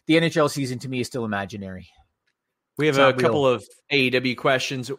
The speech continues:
Speaker 2: J J says, "With Dynamite, Dark, Elevation, and the new T N T show, what the hell will A E W on the road tapings look like?" I would imagine they'll do back-to-back days. I don't know if they'll do same venue, different venue.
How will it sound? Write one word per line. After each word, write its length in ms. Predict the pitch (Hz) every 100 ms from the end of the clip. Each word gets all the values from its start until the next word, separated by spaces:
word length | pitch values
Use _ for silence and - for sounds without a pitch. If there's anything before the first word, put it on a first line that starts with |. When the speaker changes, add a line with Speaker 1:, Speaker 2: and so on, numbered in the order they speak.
| -
Speaker 2:
J 200 | 135 139
J 120 | 127 120
says, 220 | 135 120
"With 100 | 113
Dynamite, 460 | 165 240 208 196 139
Dark, 300 | 156 160 165
Elevation, 500 | 147 135 139 139 135
and 120 | 120
the 40 |
new 120 | 127 123
T 160 | 135
N 80 | 113
T 120 | 127
show, 220 | 117 131
what 160 | 117 123
the 60 | 120
hell 140 | 117
will 120 | 117
A 60 | 117
E 120 | 113
W 400 | 110 107 110 107
on 160 | 101 101
the 80 | 101
road 260 | 107 107
tapings 440 | 104 101 104 95 90
look 200 | 107 -
like?" 340 | 87 80 - - - - - _ -
I 60 |
would 140 | 156 151
imagine 560 | 147 139 143 175 233
they'll 140 | 202 196
do 200 | 160 175
back-to-back 680 | 147 147 - 160 151 147 143
days. 420 | 139 127 160 165
I 100 | 127
don't 100 | 127
know 100 | 127
if 120 | 127
they'll 120 | 131
do 160 | 117 120
same 380 | - 120 117 107
venue, 300 | 110 113 110
different 340 | 107 120 101
venue. 500 | 107 113 110 107 107